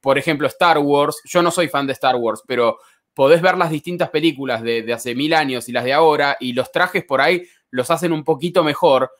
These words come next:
pero Darth Vader no deja de ser Darth Darth Vader y no deja de tener su personalidad y sus cosas, y acá todo lo que se hizo con Sordon, con Rita, con Alpha, con los Rangers,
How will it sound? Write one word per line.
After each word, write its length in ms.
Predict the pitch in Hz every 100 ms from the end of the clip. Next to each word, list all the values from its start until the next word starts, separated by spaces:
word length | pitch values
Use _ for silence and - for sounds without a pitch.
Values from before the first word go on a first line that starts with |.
| _
pero 220 | 143 135
Darth 220 | 147 165 170
Vader 260 | 185 185
no 140 | 147 143
deja 180 | 151
de 80 | 135
ser 160 | - 143
Darth 380 | 143 139 147 127
Darth 200 | 131 135
Vader 360 | 151 165 160
y 100 | 127
no 100 | 127
deja 220 | 131 135
de 160 | 135 123
tener 240 | 123 127
su 100 | 135
personalidad 560 | 123 120 123 117 120 143
y 60 | 135
sus 120 | 123
cosas, 260 | - 139
y 20 | 123
acá 240 | 120 170
todo 200 | - 170
lo 100 | 165
que 80 | 131
se 120 | 143
hizo 180 | 139 143
con 120 | 131
Sordon, 300 | 127 139 135
con 160 | 127 123
Rita, 260 | 139 131
con 160 | 127 131
Alpha, 280 | 143 135 127
con 160 | 123 120
los 100 | 123
Rangers, 360 | 147 143 127